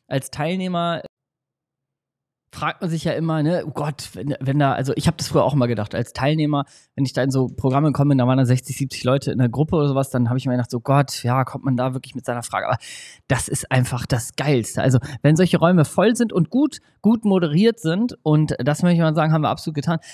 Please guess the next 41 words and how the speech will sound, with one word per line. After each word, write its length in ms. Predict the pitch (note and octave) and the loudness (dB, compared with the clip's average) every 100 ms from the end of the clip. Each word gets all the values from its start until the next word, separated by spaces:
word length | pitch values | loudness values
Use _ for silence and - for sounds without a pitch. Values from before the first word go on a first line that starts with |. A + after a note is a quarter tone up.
| - | -4
dann 100 | D#3+ | -2
ist 160 | G3 | 0
das 120 | G3 F3+ | -2 -2
ja 120 | F3 | -4
so 320 | D3 A#3+ A3+ | -2 -2 -2
geil, 320 | - F3 G3 D3+ | -2 0 0 0
alleine 480 | D#3 D3+ A3 A3 | 0 2 2 2
in 260 | G3 F3+ F#3+ | 0 0 0
so 140 | E3+ | 0
einem, 200 | F3+ F3 - - _ - | 0 0 -6 -18 _ 0
in 160 | F#3 | 2
so 100 | F3+ | 2
einer 380 | F#3 D#3+ D#3 D#3 _ - _ - | 2 2 0 -2 _ -20 _ -4
katapultartigen, 1500 | - F3+ E3 - C4+ C#4 - E3 G#3 - G3+ F#3 F#3 F#3 - | -2 0 -2 2 2 2 0 2 2 0 -2 0 0 0 -4
äh, 320 | - F2 C#3 | -6 -4 -4
Fragenrunde 1120 | - A#2+ E3+ A3 A3 G3 F2 C3+ D#3+ F#3+ F3+ | -6 -6 0 2 2 0 -4 0 2 4 0
so, 260 | D#3+ E3+ D#3 | 0 -2 -2
so 240 | D#3+ E3 C4+ | 0 0 0
viel 260 | - A#3 | -2 0
mitzunehmen. 540 | G3 G#3+ - E3+ D3 A#2 | 2 0 -6 0 0 2
Also 220 | D#3 D3+ - - | -2 -2 -10 -6
andere 300 | - A3 F#3 | 0 2 2
Menschen, 320 | F#3+ G3 - | 2 0 -2
die 80 | D#3 | 0
aus 120 | D#3+ | 0
anderen 360 | - G#3 F#3+ C#3+ | 0 0 2 2
Blickwinkeln, 680 | D3 B3+ - F3 E3+ E3+ C#3+ | 2 2 0 -2 0 0 0
aus 160 | A#2 F3+ | -2 -2
anderen 260 | G3+ F3+ | -2 -2
Erfahrungsschätzen, 840 | D3+ - G3 G#3+ F#3+ - - - C#3 | -4 -2 -2 -2 -4 -4 -4 -4 -2
aus 200 | - D#3+ | -2 -2
einem 160 | D#3 | -4
anderen 280 | - G3+ F3+ | -2 -2 -2
Standpunkt 440 | E3 F#3 G#3 F#3+ D#3+ | -4 -6 -6 -8 -8
heraus 240 | B2+ - | -8 -4
eine 80 | D#3 | -6
Frage 320 | - F3 A#3+ | -2 -2 -4
stellen 260 | - D3 C#3+ | -6 -8 -4
zum 160 | E3+ | -6
Business. 300 | E3 G3+ D#3+ | -6 -8 -12
Und 120 | C3+ | -14